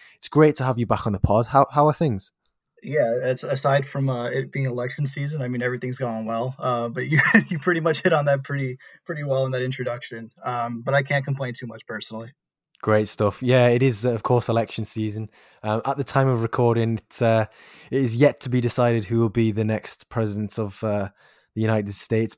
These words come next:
Speaker 1: but, uh, we will keep, we'll try and keep the politics out of this as much as possible. Um, but for those of us who, who might not be familiar with Mark McKenzie's career so far, Justin, um,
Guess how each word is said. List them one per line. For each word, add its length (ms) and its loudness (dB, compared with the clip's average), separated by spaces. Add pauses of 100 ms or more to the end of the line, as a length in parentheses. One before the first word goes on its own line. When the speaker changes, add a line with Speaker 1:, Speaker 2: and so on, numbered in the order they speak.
Speaker 1:
but, 320 2
uh, 260 0 (160)
we 100 4
will 160 6
keep, 280 2
we'll 100 10
try 220 6
and 80 4
keep 120 0
the 80 0
politics 460 2
out 120 4
of 100 -2
this 120 -2
as 120 -4
much 200 -2
as 80 -6
possible. 480 -2 (380)
Um, 320 6
but 160 8
for 140 6
those 200 10
of 80 4
us 140 4
who, 260 2
who 80 2
might 240 4
not 200 4
be 80 -4
familiar 560 4
with 200 0
Mark 420 2
McKenzie's 520 0
career 400 2
so 220 -4
far, 420 0
Justin, 400 -6 (400)
um, 360 2